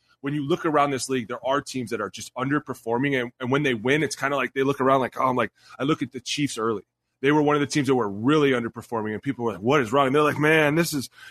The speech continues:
you know, we're, we're squeaking out a couple wins here and there, but we're pretty embarrassed about this." But now they're hitting their form, and it's like, these are the teams that get back to the mindset of, like, Who cares? Who cares what everyone out there's saying? We need to just get these tallies in the win column, because these are gonna start to add up, and that's how we get into the playoffs, and that's how we become a gritty team,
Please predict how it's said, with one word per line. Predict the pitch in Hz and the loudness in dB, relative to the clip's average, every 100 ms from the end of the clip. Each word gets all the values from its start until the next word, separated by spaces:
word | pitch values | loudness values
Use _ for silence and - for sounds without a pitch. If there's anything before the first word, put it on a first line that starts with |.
| - | -4
you | |
know, | 127 | 0
we're, | 131 147 | 2 2
we're | 139 | 0
squeaking | 135 - 208 196 | -2 0 2 4
out | 190 | 4
a | |
couple | - 208 160 | 2 2 4
wins | 185 220 190 | 6 6 4
here | 190 | 4
and | 175 | 4
there, | 170 170 | 4 4
but | 160 | 4
we're | 156 190 | 4 2
pretty | - 214 | 2 2
embarrassed | 185 143 185 214 | 2 4 2 2
about | 147 147 | 2 0
this." | 139 | 0
But | 123 123 | -8 -6
now | 131 151 | -2 0
they're | 165 | 0
hitting | 143 147 139 | -2 -4 -4
their | 117 | -8
form, | - - 131 127 | -12 -6 -2 -2
and | 113 | -4
it's | 107 | -8
like, | 113 107 _ _ _ | -10 -10 _ _ _
these | 147 175 | -4 -2
are | |
the | 180 151 | -2 -2
teams | - 160 135 | -2 -2 -2
that | 127 | -6
get | 147 - | -8 -6
back | 135 139 | -8 -6
to | 120 | -8
the | |
mindset | 113 120 123 123 | -2 -2 -2 -6
of, | 113 | -6
like, | 107 - | -8 -12
Who | 190 | -16
cares? | - 127 110 - _ _ _ | -6 -2 -2 -4 _ _ _
Who | 190 | -12
cares | - 190 170 | 0 2 2
what | 175 | 0
everyone | 170 170 | 0 0
out | 165 - | -2 -4
there's | 143 - | -6 -4
saying? | - 117 90 | -4 -4 -4
We | 104 | -4
need | 120 147 156 | -2 -2 -2
to | 139 | -2
just | 147 120 | -4 -4
get | - 156 - | -2 -4 -4
these | 147 127 - _ _ _ | -6 -6 -10 _ _ _
tallies | - 160 170 156 131 | 0 2 4 4 2
in | |
the | 131 | 0
win | 113 156 180 | 2 0 0
column, | 143 127 123 | 2 2 2
because | 120 139 113 | 0 -4 -2
these | 107 170 | 0 2
are | 170 | 0
gonna | 160 | -2
start | - 147 | -2 -4
to | 139 | -4
add | - 135 | -2 2
up, | 143 147 | 2 0
and | 113 | -2
that's | 143 | -2
how | 156 | -2
we | 135 | -2
get | 120 | 0
into | 131 113 | 0 -2
the | - | -6
playoffs, | - 135 147 - | -2 2 2 0
and | 127 | -4
that's | 143 | -2
how | 147 | 0
we | 139 | 0
become | 127 127 131 | 0 -2 -6
a | 101 | -8
gritty | - 123 143 131 | -2 0 0 -2
team, | - 147 151 | -2 0 0